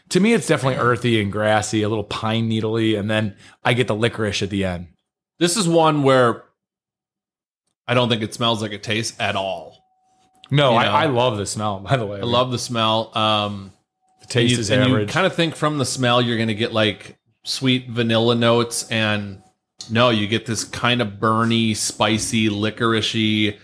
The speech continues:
Speaker 2: I mean, that sounds horrible unless you're like Tony and you like licorice. Um,
Speaker 1: I don't know.
Speaker 2: I
Speaker 1: Sorry,
Speaker 2: don't
Speaker 1: guys. Sorry, man. Sorry, not sorry.
Speaker 2: Okay. Tony, <laughs> Tony, sorry, not sorry. Do you want to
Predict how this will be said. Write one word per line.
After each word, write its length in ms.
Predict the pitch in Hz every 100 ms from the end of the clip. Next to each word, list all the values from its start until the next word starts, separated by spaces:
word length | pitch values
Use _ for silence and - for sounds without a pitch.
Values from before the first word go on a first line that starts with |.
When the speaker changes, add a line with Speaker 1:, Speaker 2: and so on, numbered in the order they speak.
| _
Speaker 2:
I 40 | 113
mean, 260 | 113 113
that 160 | 117 113
sounds 560 | - - 107 110 123 113
horrible 540 | 127 127 131 151 147
unless 500 | 117 98 104 - - 101
you're 100 | 101
like 220 | 123 143
Tony 460 | 139 127 123 180 _ - _
and 420 | 113 123 127 131
you 440 | 139 147 147 156 160
like 340 | 147 147 180 - _
licorice. 580 | 170 247 226 117 - - - _ - -
Um, 400 | 120 120 120 117
Speaker 1:
I 40 | 113
don't 140 | 117
know. 200 | 101 87 71 _ _ _ _
Speaker 2:
I 60 | 117
Speaker 1:
Sorry, 200 | 127 123
Speaker 2:
don't 60 |
Speaker 1:
guys. 260 | 95 92 - _
Sorry, 360 | - 175 165 139
man. 280 | 131 120 -
Sorry, 240 | - 147 135
not 180 | 120
sorry. 280 | - 98 87 - _ _ _ _ _ _ _ _
Speaker 2:
Okay. 280 | 127 143 101 - _ -
Tony, 280 | - 135 127
<laughs> 100 | 127
Tony, 460 | 123 - 135 - 135
sorry, 260 | - 139 -
not 180 | 117 120
sorry. 280 | - 120
Do 120 | 101 143
you 100 | 240
want 340 | 254 262 -
to 580 | - 240 233 233 220 208